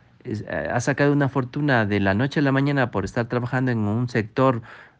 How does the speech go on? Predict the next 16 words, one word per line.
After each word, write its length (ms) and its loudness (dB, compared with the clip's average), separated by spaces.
eh, 560 2
qué 100 0
sé 140 -2
yo, 60 2
en 80 2
una 120 2
empresa, 340 -2
en 40 0
un 60 -2
sector 340 -4
público, 440 -2
lo 120 0
que 80 -12
sea, 260 -2
¿cierto? 500 -4
O 680 2